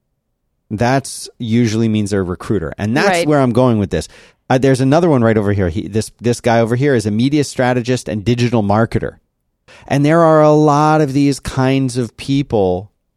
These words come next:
Speaker 1: on LinkedIn. A lot of this is focused at marketing.
Speaker 2: And getting
Speaker 1: And
Speaker 2: a job.
Speaker 1: getting a job or marketing a service. I have tons of InMail, which is LinkedIn's own email system. I have a lot of InMail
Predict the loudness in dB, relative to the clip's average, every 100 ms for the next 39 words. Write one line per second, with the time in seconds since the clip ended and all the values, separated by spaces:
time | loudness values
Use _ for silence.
0 | _ _ _ _ _ 2 4 4 2 -2
1 | -2 0 0 0 -2 -4 -2 -2 0 0
2 | 2 0 0 -2 -2 -4 -2 -2 -2 -2
3 | -4 -4 0 0 0 -2 -4 -4 -8 -8
4 | -8 -4 2 4 4 0 -2 -2 -2 -2
5 | -4 0 0 2 0 0 0 0 2 0
6 | -4 -10 _ -2 0 2 2 2 2 0
7 | -2 -4 -2 0 0 0 -2 -2 -4 -2
8 | -2 -4 -2 -2 0 0 0 -2 -6 _
9 | _ _ 0 2 2 2 2 0 -2 -4
10 | -4 -6 -4 -4 -4 -4 -4 -2 -2 -2
11 | -2 -2 -2 -6 -10 -10 -8 -10 -12 -16
12 | _ _ _ _ _ _ -4 -2 0 0
13 | 0 -2 -2 0 0 0 0 -4